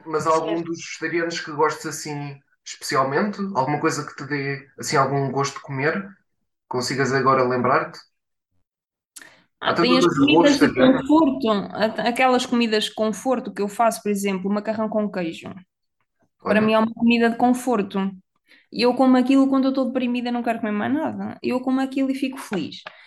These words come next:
Speaker 3: Depois tem aquelas comidas que eu não sei cozinhar, mas os outros cozinham bem. Por exemplo, tofu alagareiro. Eu adoro o tofu alagareiro. Só que eu não sei cozinhar tofu. Eu não consigo. Já tentei todas as mil e uma formas de cozinhar tofu e eu não consigo.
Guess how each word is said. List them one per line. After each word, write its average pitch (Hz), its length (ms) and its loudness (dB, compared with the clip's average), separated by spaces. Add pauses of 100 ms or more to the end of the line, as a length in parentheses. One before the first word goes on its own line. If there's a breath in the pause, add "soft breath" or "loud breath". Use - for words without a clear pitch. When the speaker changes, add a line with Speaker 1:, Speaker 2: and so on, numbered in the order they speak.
(140)
Speaker 3:
Depois 302 220 0
tem 285 140 2
aquelas 277 320 4
comidas 226 480 0
que 277 140 -6
eu 339 80 0
não 330 160 0
sei 269 280 -4
cozinhar, 208 600 -4
mas 220 200 -2
os 240 120 -2
outros 262 220 -2
cozinham 269 480 2
bem. 262 200 2
Por - 140 -6
exemplo, 202 280 -2
tofu 233 340 0
alagareiro. 190 720 -2
Eu 247 180 -2
adoro 262 320 0
o 262 60 -6
tofu 262 320 -2
alagareiro. 254 640 -4 (600 soft breath)
Só 294 180 2
que 330 100 2
eu 339 60 6
não 359 140 6
sei 381 220 2
cozinhar 220 420 4
tofu. 175 460 -4
Eu 277 60 2
não 330 140 2
consigo. 359 600 4
Já 220 140 2
tentei 311 400 2
todas 359 320 2
as 294 140 0
mil 320 220 4
e 320 60 6
uma 262 180 0
formas 208 360 -2
de - 60 -16
cozinhar 240 360 -6
tofu 240 360 -2
e 269 80 -2
eu 320 120 0
não 349 160 -2
consigo. 330 540 2